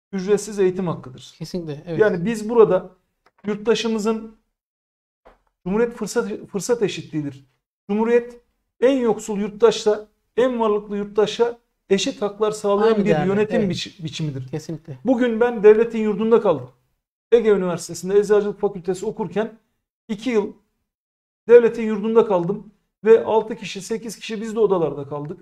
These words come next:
Speaker 1: Hiç önemli değildi mekanın ne olduğu ama devletin sıcacık yurdunda kaldık.
Speaker 2: Evet.
Speaker 1: Eğer o malum yapıların
Speaker 2: <clears throat>
Speaker 1: eline çocuklarımızı düşürmek istemiyorsak
Speaker 2: Kesinlikle.
Speaker 1: planlamaları doğru yapmak zorundayız.
Speaker 2: Aynen, aynen başkanım.
Speaker 1: Bakın ben bu konuda,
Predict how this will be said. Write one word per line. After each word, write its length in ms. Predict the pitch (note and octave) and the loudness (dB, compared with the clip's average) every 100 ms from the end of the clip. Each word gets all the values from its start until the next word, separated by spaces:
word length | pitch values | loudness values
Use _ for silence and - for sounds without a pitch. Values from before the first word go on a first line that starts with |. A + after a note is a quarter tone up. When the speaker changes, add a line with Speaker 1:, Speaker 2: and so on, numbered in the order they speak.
| _ _ _ - | _ _ _ -16
Speaker 1:
Hiç 140 | B3+ | -4
önemli 340 | C#4 C4 B3 A#3 | -2 0 -2 0
değildi 240 | G#3+ E3+ | -2 -2
mekanın 500 | F3+ F#3+ G3 F3+ F3+ | -4 -4 -4 -4 -2
ne 60 | F#3+ | -2
olduğu 440 | F3+ D#3+ G3 A#3+ _ _ _ - | -2 -2 -6 -8 _ _ _ -4
ama 360 | A3 A#3 E3+ | -2 -2 2
devletin 360 | G3+ A3+ A3 A#3 | 4 4 2 -2
sıcacık 440 | - G#3+ G3 G#3+ | -8 -2 -2 -2
yurdunda 400 | F#3 F3+ G3+ G3+ | -6 -4 -2 -2
kaldık. 280 | G3 D#3 B2 - | 0 -4 -6 -12
Speaker 2:
Evet. 180 | D#3+ B2+ B2+ _ - | -10 -10 -14 _ 2
Speaker 1:
Eğer 260 | G3 A#3 A#3 - | 4 6 2 0
o 120 | G3 | 2
malum 360 | G3+ F#3+ A3 C#4 | 4 4 4 2
yapıların 400 | A#3+ G#3 G3 F3+ | 0 2 0 0
Speaker 2:
<clears throat> 0 | |
Speaker 1:
eline 340 | F3+ E3+ E3+ E3+ | 0 -2 -4 -6
çocuklarımızı 640 | G3+ G3 G3+ G#3 G3+ F#3 | -6 -6 2 2 2 -6
düşürmek 360 | F3+ G3+ F#3+ F#3 | -10 -8 -8 -8
istemiyorsak 600 | - B3 A3+ - A#3+ - _ _ | -4 -2 -2 0 0 -2 _ _
Speaker 2:
Kesinlikle. 240 | D#3 D3+ A3+ A#3 | -12 -4 -2 0
Speaker 1:
planlamaları 460 | A3+ G#3+ G#3 A3+ | 0 2 2 4
doğru 180 | G3+ G3 | 6 6
yapmak 340 | F3 F#3 C#3+ | 6 0 -12
zorundayız. 460 | - E3+ E3+ C3 C3+ | -4 -2 0 -4 -6
Speaker 2:
Aynen, 120 | E3+ | -6
aynen 120 | D3 C#3+ | -6 -6
başkanım. 240 | C#3+ B3+ | 2 2
Speaker 1:
Bakın 160 | F#3+ - _ _ - | 2 -8 _ _ -4
ben 220 | B3+ A#3+ | -2 -2
bu 80 | B3 | -2
konuda, 460 | B3 A3+ A#3 A#3 | -2 6 6 4